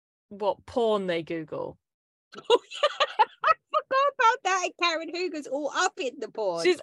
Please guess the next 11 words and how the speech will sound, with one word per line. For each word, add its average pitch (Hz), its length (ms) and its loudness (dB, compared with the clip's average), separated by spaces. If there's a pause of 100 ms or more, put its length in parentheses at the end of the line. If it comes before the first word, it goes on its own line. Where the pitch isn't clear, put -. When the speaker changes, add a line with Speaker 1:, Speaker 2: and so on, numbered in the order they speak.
(120)
Speaker 1:
all 320 500 8
over 339 440 4
it. - 180 0 (200)
Speaker 2:
Who 392 200 4
watches 392 340 2
interracial 359 680 -2
porn? 302 340 0
Which 370 220 -6
one 370 160 -2
was 359 100 -4
that? 381 360 -6